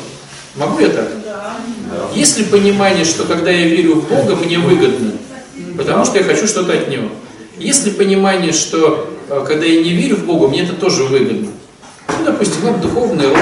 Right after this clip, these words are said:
Speaker 1: рост, надо там убирать свои страсти, как отец Алексей сегодня сказал, да, в Госпо-, э, Боге, да, ну, мой, мой Господь это там чревоугодие, допустим, мой Господь это вот тот, а я понимаю, что в православии, там,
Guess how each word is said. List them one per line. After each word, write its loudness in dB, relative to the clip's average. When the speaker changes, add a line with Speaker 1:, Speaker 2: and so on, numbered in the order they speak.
Speaker 1:
рост, 2
надо 0
там -2
убирать 0
свои -2
страсти, 0
как -4
отец -2
Алексей -4
сегодня -4
сказал, -6
да, -4
в -10
Госпо-, 0
э, 0
Боге, 2
да, 0
ну, -4
мой, -2
мой 0
Господь 0
это 0
там -6
чревоугодие, -2
допустим, -10
мой 0
Господь 0
это -2
вот -4
тот, 2
а 2
я 2
понимаю, -2
что -2
в -8
православии, 2
там, -2